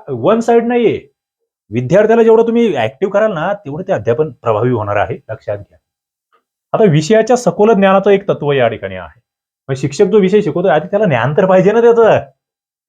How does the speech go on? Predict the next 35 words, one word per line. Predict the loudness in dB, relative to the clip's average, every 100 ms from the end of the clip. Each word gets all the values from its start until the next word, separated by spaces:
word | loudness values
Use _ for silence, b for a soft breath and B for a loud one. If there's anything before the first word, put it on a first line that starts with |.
| _ _ _
आता | -2 0
माझं | 2 4
डीएड | 4 4
झालंय, | 2 2 2
डीटीएड | 0 0 0
झालंय, | 2 2 0 -4 _ _ _ _ _ -6
मला | -2
याच्यातलं | 0 2 2
नॉलेज | 2 4 4 4
आहे | 2
already, | 0 -4 -4
मी |
हे | -2
already | 0 0 -2 0
आधी | 0 -2 -10 _
अभ्यासलंय | -10 -2 -2 0 0
कधीतरी, | 0 -2 -4 -4
मला | -4 -8
हे | -8
तुम्हाला | -8 -10 -10
शिकवायला | -8 -6 -4
सोपं | -6 -2
जाईल | 0 2
ना. | 0 -2 _ _ _ _ _ _ _ _ _
ज्या | 0 2
शिक्षकाचा | 0 0 2 4
डीएड | 4 2 4
बीएड | 2 2
काहीच | -2 -2
झालेलं | -2 0 0
नाही, | 0 -2
तो | -6
तुम्हाला | -2 -2
शिकवायला | -2 2 4
लागला | 4 2